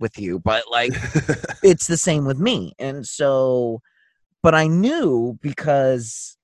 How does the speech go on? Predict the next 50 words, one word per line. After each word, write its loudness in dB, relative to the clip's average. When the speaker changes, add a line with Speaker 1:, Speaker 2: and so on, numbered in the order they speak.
Speaker 1:
you 2
know, 4
I, 4
everything 0
I -2
put -2
out 2
and -8
everything -8
and -8
the -4
goal 0
and -6
everything, -6
for -6
me -2
at -2
least, -10
I -4
knew -4
the -6
people -8
that -2
I 0
had -2
to -10
make -6
connections -8
with -8
and -14
the -14
people -8
that -2
I -4
had -6
to -14
try -12
and -12
start -6
my 2
business -2
or -12
my -6
empire -6
or -6
whatever, -4
they -4
would -4
ha-, -4
they, -2